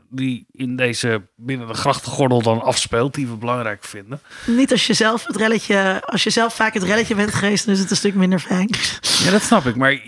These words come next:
Speaker 1: jij leest toch ook dingen als er een relletje is? Het verschil tussen een relletje en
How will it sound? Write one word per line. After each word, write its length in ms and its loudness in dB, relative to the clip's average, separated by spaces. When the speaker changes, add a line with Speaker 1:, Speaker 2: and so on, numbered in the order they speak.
Speaker 1:
jij 320 2
leest 240 0
toch 120 -6
ook 160 -2
dingen 420 4
als 240 4
er 220 0
een 100 2
relletje 440 0
is? 180 -4
Het 220 0
verschil 320 4
tussen 340 -4
een 100 4
relletje 600 0
en 380 -2